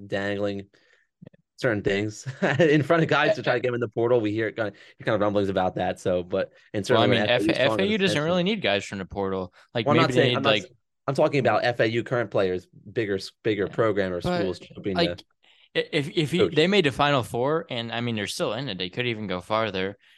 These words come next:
Speaker 1: Yeah.
Speaker 2: and have the opportunity to run it back. I, I mean, I don't know why you would transfer.
Speaker 1: I'm not
Speaker 2: And
Speaker 1: saying,
Speaker 2: also
Speaker 1: I'm not saying those players would decide to do
Speaker 2: No,
Speaker 1: that. I'm
Speaker 2: no,
Speaker 1: just saying
Speaker 2: no.
Speaker 1: that's probably gonna be presented to them. I,
Speaker 2: But,
Speaker 1: I,
Speaker 2: but at the
Speaker 1: if I
Speaker 2: same
Speaker 1: were
Speaker 2: time, at, at the
Speaker 1: Yeah.
Speaker 2: same time, like,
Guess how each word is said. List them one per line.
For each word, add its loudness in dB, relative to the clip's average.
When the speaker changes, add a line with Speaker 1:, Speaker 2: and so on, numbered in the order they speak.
Speaker 1:
Yeah. 2
Speaker 2:
and 0
have -2
the 0
opportunity -2
to -12
run 0
it -2
back. 0
I, -4
I -2
mean, -2
I 0
don't 2
know 4
why 4
you 4
would 2
transfer. -2
Speaker 1:
I'm 0
not 2
Speaker 2:
And -2
Speaker 1:
saying, 6
Speaker 2:
also 2
Speaker 1:
I'm 2
not 0
saying 2
those 4
players 2
would -2
decide 0
to -2
do 0
Speaker 2:
No, 4
Speaker 1:
that. 6
I'm 2
Speaker 2:
no, -4
Speaker 1:
just -6
saying -2
Speaker 2:
no. -2
Speaker 1:
that's -14
probably 0
gonna -2
be -6
presented -4
to -6
them. -8
I, -2
Speaker 2:
But, 4
Speaker 1:
I, 2
Speaker 2:
but 6
at 2
the 4
Speaker 1:
if 2
I 0
Speaker 2:
same 2
Speaker 1:
were 0
Speaker 2:
time, 0
at, 0
at 0
the 0
Speaker 1:
Yeah. 0
Speaker 2:
same 0
time, -2
like, -6